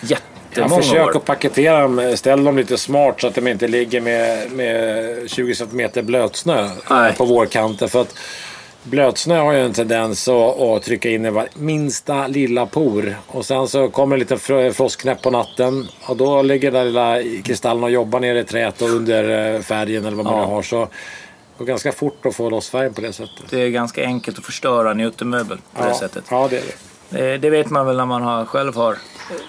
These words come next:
Speaker 1: tumlat runt i blötsnön, hur kläderna tar, blir ju aldrig torra efter det.
Speaker 2: Nej.
Speaker 1: Nej. Eh, gjutjärn då?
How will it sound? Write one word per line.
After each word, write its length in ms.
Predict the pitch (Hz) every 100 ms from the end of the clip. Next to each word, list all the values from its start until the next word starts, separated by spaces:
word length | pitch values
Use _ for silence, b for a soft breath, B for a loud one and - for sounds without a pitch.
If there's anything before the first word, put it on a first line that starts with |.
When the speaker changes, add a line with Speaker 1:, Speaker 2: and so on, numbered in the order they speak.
| -
Speaker 1:
tumlat 380 | 131 127 117 110
runt 260 | 139 127 123
i 40 |
blötsnön, 560 | 110 113 110 - 117 110
hur 240 | 113 117 104 -
kläderna 460 | - 131 123 117 107
tar, 160 | 110
blir 140 | 110 113
ju 120 | 113
aldrig 400 | 113 135 143 104
torra 280 | - 113 107
efter 200 | 98 110
det. 100 | 110 - 117
Speaker 2:
Nej. 420 | 117 123 127 120
Speaker 1:
Nej. 180 | 110 107 117 B B B B B B - - 156 165
Eh, 60 | 214 - - - - - - - -
gjutjärn 720 | 156 190 220 220 254 247 170
då? 140 | 98